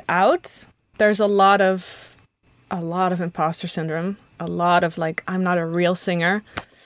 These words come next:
Um, and it's funny how that, <laughs> that never really goes away. So I,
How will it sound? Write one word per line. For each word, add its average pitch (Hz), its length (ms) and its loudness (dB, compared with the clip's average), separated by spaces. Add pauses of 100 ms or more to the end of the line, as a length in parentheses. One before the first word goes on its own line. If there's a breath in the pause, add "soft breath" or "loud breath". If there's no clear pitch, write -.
(600 loud breath)
Um, 180 800 2 (480)
and 214 180 2
it's - 260 -4
funny 277 440 0
how 233 260 4
that, 214 260 4 (420)
<laughs> - 520 -10
that 208 160 0
never 269 360 4
really 254 360 4
goes 196 380 4
away. 175 440 2
So 190 180 -2
I, - 160 0